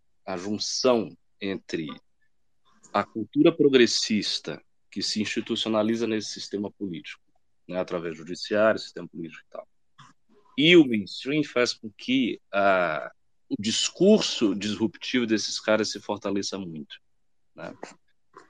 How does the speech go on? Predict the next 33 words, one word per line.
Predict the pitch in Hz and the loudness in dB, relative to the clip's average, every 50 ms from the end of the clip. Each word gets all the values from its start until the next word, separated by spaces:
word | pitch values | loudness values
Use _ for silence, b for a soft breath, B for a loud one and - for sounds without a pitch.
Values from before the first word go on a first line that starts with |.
| _ _ _ | _ _ _
Porque | 90 82 - - 107 | -12 -12 -6 -4 -4
ele | 101 95 - | -4 -4 -6
consegue | 107 101 - - 110 107 101 | -6 -4 0 2 2 2 2
bater | 98 95 107 107 101 - _ - 113 113 | 4 6 6 6 6 4 _ 0 2 2
no | 117 113 107 - _ | 2 2 -2 -4 _
ponto | 123 127 127 - - 107 | 2 2 2 2 0 2
ideológico. | 110 113 110 107 98 95 95 90 82 80 - - _ _ _ _ _ _ _ _ _ _ _ _ _ | 4 4 4 6 4 4 4 2 -2 -6 -10 -14 _ _ _ _ _ _ _ _ _ _ _ _ _
Então | - 82 - 95 | -20 -12 -10 -8
ele | 92 95 92 | -8 -6 0
vai | 90 101 104 | 2 4 4
ali | 101 101 104 107 | 4 4 2 -2
no | 107 | -2
nervo | 104 104 104 113 117 117 110 - - - | -4 -2 0 2 2 2 0 -2 -8 -6
ideológico | - 98 98 98 98 98 101 110 113 - - _ - _ _ _ _ _ _ _ _ _ _ - - | -2 -2 0 2 2 2 2 2 -2 -6 -14 _ -20 _ _ _ _ _ _ _ _ _ _ -6 -2
ele | 110 104 107 | 0 2 2
não | 101 | 0
precisa | - - - - 95 | 0 -4 -8 -6 -4
necessariamente | 101 101 98 104 95 - 98 98 98 95 - - | -2 -2 -2 -4 -4 -2 -2 -2 -2 -2 -4 -2
dar | 98 95 - - | -2 -4 -4 -2
conta | - 101 104 - 95 | -4 -4 -4 -4 -6
da | 95 92 | -8 -6
materialidade, | 95 92 - - 95 95 95 101 98 87 95 92 95 107 110 - - _ _ _ _ _ _ _ _ _ _ _ _ _ _ _ _ _ - | -6 -6 -4 -4 -6 -6 -4 -6 -8 -8 -4 0 0 0 0 -2 -8 _ _ _ _ _ _ _ _ _ _ _ _ _ _ _ _ _ 2
e | 120 120 120 | 2 2 4
daí | 113 120 120 117 113 120 | 6 8 8 8 6 4
isso | 120 - - 123 - | 0 -2 -4 -8 0
facilita | - 120 120 - - 131 127 135 139 - - 98 - _ | 0 0 0 0 -4 -4 -4 -4 -6 -6 -8 -10 -10 _
que | - - 95 | -10 -6 -4
haja | 90 90 90 85 80 87 | -2 -2 -2 -2 -4 -8
esse | 82 - - - | -6 -6 -6 -8
fenômeno | 95 92 90 87 87 85 82 | -6 -8 -8 -10 -10 -10 -10
do | 82 82 - | -12 -14 -12
carisma, | - 82 78 76 73 - _ _ _ _ _ _ _ _ _ _ _ _ | -12 -12 -12 -12 -14 -18 _ _ _ _ _ _ _ _ _ _ _ _
né? | 78 80 - | -16 -16 -16